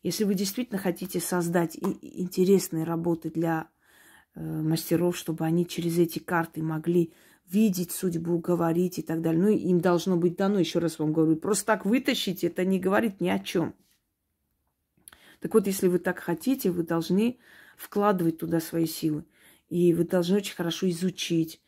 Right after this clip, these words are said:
Изучить магию, изучить разные направления магии, чтобы создать такие шедевры, чтобы они оставались на века. А все вот здесь,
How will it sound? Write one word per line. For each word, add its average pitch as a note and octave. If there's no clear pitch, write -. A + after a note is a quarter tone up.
Изучить F#3+
магию, F3
изучить E3+
разные F#3
направления E3+
магии, D#3+
чтобы F#3
создать F3+
такие A3+
шедевры, F3
чтобы E3+
они G#3+
оставались F#3
на F3
века. E3
А F3
все A#3+
вот F#3+
здесь, B3+